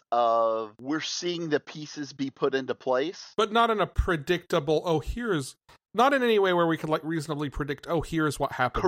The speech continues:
Speaker 1: Correct,
Speaker 2: next."
Speaker 1: correct. By the way, I should, I should point out that the reason Wolverine was able to wa-, win is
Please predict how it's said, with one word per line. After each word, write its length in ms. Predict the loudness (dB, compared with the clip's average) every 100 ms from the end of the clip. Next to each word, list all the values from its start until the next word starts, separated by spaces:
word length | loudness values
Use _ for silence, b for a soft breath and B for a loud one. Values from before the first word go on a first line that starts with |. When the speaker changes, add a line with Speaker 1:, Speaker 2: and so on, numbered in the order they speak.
| 2
Speaker 1:
Correct, 260 | 2 2
Speaker 2:
next." 160 | -2 -6
Speaker 1:
correct. 260 | 0 0 2
By 140 | 4
the 80 | 4
way, 100 | 4
I 80 | 2
should, 240 | 0 0 2
I 80 | 2
should 240 | 0 -4
point 220 | -4 0
out 200 | 0 0
that 160 | -2 -2 _ _ -4
the 60 | -2
reason 300 | 0 0 0
Wolverine 360 | 2 2 0
was 140 | 0 0
able 240 | 0 -2
to 80 | -4
wa-, 300 | -4 -4 -4 -8 -12
win 440 | -6 -4 -4 -6 -14 _ _ 2
is 220 | 2